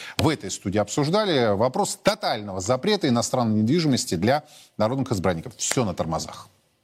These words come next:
То есть вступает в силу некая сила, уж простите, э, за тавтологию, которая блокирует молниеносно любые предложения о запрете. То есть им, э, вроде как запретили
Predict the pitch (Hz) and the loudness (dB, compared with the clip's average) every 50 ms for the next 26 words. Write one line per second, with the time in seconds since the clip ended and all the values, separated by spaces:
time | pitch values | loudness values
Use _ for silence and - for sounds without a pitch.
0 | _ _ _ _ _ _ _ _ _ _ _ _ _ _ _ _ - - - - | _ _ _ _ _ _ _ _ _ _ _ _ _ _ _ _ -8 -4 -4 -4
1 | - - - - - 104 - 160 165 160 131 - - - - - - 143 127 110 | -2 -4 -4 -2 -2 0 2 2 0 0 -2 -8 -12 -10 -6 -2 0 0 0 0
2 | 92 90 107 123 113 - - 85 76 73 - - - - 175 214 254 247 165 - | 0 2 0 0 0 -2 -8 -10 -10 -8 -6 -4 -2 0 2 2 2 2 0 -2
3 | - - - - - 110 - - 127 120 - - - 107 85 - - 82 80 80 | -6 -16 -18 -6 -6 -6 -2 0 -2 -2 -2 -2 -2 -4 -2 -2 -2 0 0 0
4 | 80 80 80 80 92 104 90 - - - - - 104 98 90 80 69 - - - | 0 -2 -2 0 0 0 0 -2 -8 -6 -2 -2 -2 -2 -2 -6 -10 -12 -18 -20
5 | _ - - - - - 113 - - 135 87 80 82 120 160 185 - - 240 240 | _ -20 -20 -20 -4 -4 -2 0 0 -4 -4 -2 0 2 2 2 0 0 0 0
6 | 208 185 - 143 139 156 185 190 190 202 202 180 151 110 98 - - 104 85 80 | 0 0 0 0 2 2 2 0 0 0 2 2 0 0 -2 -6 -8 -8 -10 -10
7 | - - - _ - - - 107 151 196 170 180 147 113 - 113 117 117 127 131 | -12 -18 -20 _ -20 -2 2 2 2 4 2 0 -2 -2 -4 -4 -2 0 2 0
8 | 131 - 180 190 175 135 113 104 - 117 107 - 113 92 - - - 120 110 - | 2 0 0 2 2 2 0 2 2 0 0 0 -2 -4 -4 0 0 0 2 2
9 | - 127 127 123 - 117 117 110 123 131 110 101 95 107 98 - - 120 101 123 | 2 0 0 0 0 0 0 2 2 0 0 -2 -2 -2 -2 0 0 0 0 0
10 | 139 117 - - - - 180 | -4 -2 0 0 0 0 -2